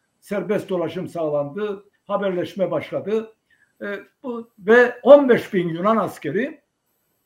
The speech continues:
Birleşmiş Milletler Barış Gücü'nün nezaretinde bütün teçhizatlarıyla adayı da terk ediyor. Bu büyük bir başarı masa başında. Müdahale etmeden Türkiye'nin sağladığı Cyrus Vance'ın araya girmesiyle sağlanan bir anlaşma. Çünkü Türkiye,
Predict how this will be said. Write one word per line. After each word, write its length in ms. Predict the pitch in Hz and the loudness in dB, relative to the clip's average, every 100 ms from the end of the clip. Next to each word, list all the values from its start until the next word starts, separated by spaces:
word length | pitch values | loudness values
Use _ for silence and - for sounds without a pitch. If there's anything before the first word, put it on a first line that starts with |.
| _ - | _ -8
Birleşmiş 560 | 196 208 - 233 254 208 | -4 -4 -4 -6 -8 -8
Milletler 520 | 185 196 196 214 196 | -6 -6 -6 -6 -4
Barış 300 | 208 233 - | -2 -4 -6
Gücü'nün 340 | 175 175 156 | -10 -8 -6
nezaretinde 720 | 160 151 156 156 160 151 220 | -4 -4 -4 -6 -8 -8 -8
bütün 480 | 214 180 226 226 185 - _ _ | -8 -8 -6 -6 -6 -14 _ _
teçhizatlarıyla 1080 | 185 190 160 143 262 160 208 196 185 233 254 _ _ _ _ | -6 -6 -6 -6 -4 -2 0 0 -2 -6 -12 _ _ _ _
adayı 380 | 180 180 175 202 | -8 -6 -4 -4
da 220 | 214 208 | -6 -8
terk 280 | - 202 - | -6 -6 -6
ediyor. 360 | 143 131 120 101 | -8 -6 -8 -8
Bu 180 | 214 160 | -12 -10
büyük 220 | 175 220 | -10 -6
bir 180 | 165 143 | -6 -4
başarı 420 | 143 - 131 120 110 | -6 -6 -8 -8 -6
masa 300 | 180 180 151 | -6 -4 -8
başında. 460 | 127 131 110 - - _ _ _ _ | -10 -12 -12 -12 -16 _ _ _ _
Müdahale 460 | 131 156 165 185 208 | -6 -2 0 0 0
etmeden 440 | 208 160 117 156 | -2 -4 -6 -6
Türkiye'nin 400 | 220 - 165 160 | -8 -12 -10 -10
sağladığı 680 | - 170 156 151 156 190 214 _ _ _ | -8 -6 -4 -4 -4 -6 -8 _ _ _
Cyrus 380 | - 214 185 185 | -6 -4 -4 -4
Vance'ın 280 | 165 - | -6 -6
araya 260 | 190 165 175 | -6 -4 -4
girmesiyle 800 | 160 156 147 170 214 175 220 220 _ _ | -4 -4 -6 -6 -4 -2 -4 -6 _ _
sağlanan 480 | 214 190 165 220 196 | -4 -2 -2 -4 -4
bir 60 | |
anlaşma. 420 | 180 170 151 151 - _ | -6 -4 -4 -6 -12 _
Çünkü 140 | 175 - | -10 -8
Türkiye, 500 | 240 - 240 226 | -8 0 0 0